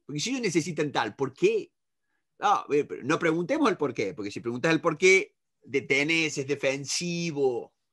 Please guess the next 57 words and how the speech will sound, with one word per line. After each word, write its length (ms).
Si 220
yo, 360
si 160
yo 120
te 80
pregunto, 240
"Che, 220
¿por 180
qué, 560
eh, 380
señora 480
Muñoz, 280
por 120
qué 60
está 120
haciendo 240
eso?". 300
Eh, 280
¿por 140
qué 100
me 100
estás 140
preguntando 440
el 40
por 140
qué? 320
No, 220
bueno, 220
bueno, 140
te, 240
yo, 140
yo, 180
yo 200
estoy 180
invadiendo 840
eso. 240
Yo, 340
eh, 320
es 140
mucho 360
más 220
fácil, 580
lo 80
explico 300
todo 140
a 20
mí, 80
es 140
mucho 240
más 120
fácil 400
buscar 420
otros 460
tipos 260
de 80
preguntas 520
para 280